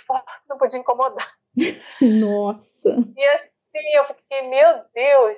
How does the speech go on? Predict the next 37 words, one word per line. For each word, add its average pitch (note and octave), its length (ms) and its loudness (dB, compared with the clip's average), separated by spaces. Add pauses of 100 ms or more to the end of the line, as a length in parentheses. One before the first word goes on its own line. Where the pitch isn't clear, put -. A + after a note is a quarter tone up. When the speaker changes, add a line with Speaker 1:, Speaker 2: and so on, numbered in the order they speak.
(100)
Speaker 1:
né? G#3+ 160 -6
O G3+ 60 -10
cara A3+ 180 -2
é C#4 80 2
um A#3 100 -8
deus, C4 360 4
tudo D4 260 -4
bem, A#3+ 260 0
ele A#3+ 140 -2
pode, G3+ 320 0
ele A#3 160 -4
pode. E3 400 -4
Ele - 100 -20
pode A3 220 -4
pedir G#3+ 200 -12
tudo G3 280 -12
isso, A3+ 260 -2
a G#3+ 40 -14
gente - 160 -16
não A3 80 -12
vai G3+ 100 0
chegar G3+ 200 -4
perto, G#3 160 -4
vai G#3+ 80 -4
ficar G#3+ 180 -10
só C4+ 100 -4
olhando B3 280 0
com B3+ 80 -8
o A3+ 40 -2
olhinho, G#3+ 300 -8
assim, - 160 -20
ele G3+ 100 -14
passar F#3+ 240 -6
aqui G3 120 -8
na F#3+ 100 -12
nossa F#3 260 -10
frente, G3 300 -12